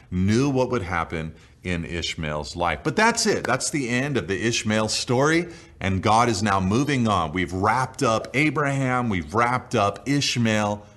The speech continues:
and now we're moving on into the story of Isaac. These, verse nineteen, are the generations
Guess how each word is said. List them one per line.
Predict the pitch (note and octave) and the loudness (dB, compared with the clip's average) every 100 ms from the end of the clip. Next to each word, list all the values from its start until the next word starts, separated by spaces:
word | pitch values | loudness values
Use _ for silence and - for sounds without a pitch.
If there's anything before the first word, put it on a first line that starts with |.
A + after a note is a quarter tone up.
| - | -8
and | F2 | -2
now | F#2+ A2+ | 2 2
we're | G#2+ | 2
moving | F#2+ G2+ G2 F#2 | 0 -2 -2 -4
on | E2 D#2 D#2 D#2 - - | -4 -4 -6 -10 -18 -14
into | E2 D#2 - | -10 -8 -6
the | D#2+ | -6
story | - - D#2+ D2 C#2+ D2 - - | -6 -6 -4 -4 -6 -10 -18 -16
of | - D2+ | -10 -8
Isaac. | - D#2+ D#2 C#2+ - - - - - - - | -6 -6 -6 -10 -14 -20 -20 -20 -20 -20 -12
These, | G2 D#3+ D3 G#2+ | 0 2 4 2
verse | F#2+ G#2 F#2+ | 0 0 0
nineteen, | G2+ F2 D#2+ E2+ C#2+ C#2+ - - - - - | -2 -2 -4 -8 -8 -10 -14 -20 -20 -16 -4
are | A2 | 0
the | A#2+ | 0
generations | F#2+ A#2+ D#3 B2+ G2 F2 G2 E2+ F2+ - - | 2 2 2 2 2 -2 -4 -6 -8 -10 -12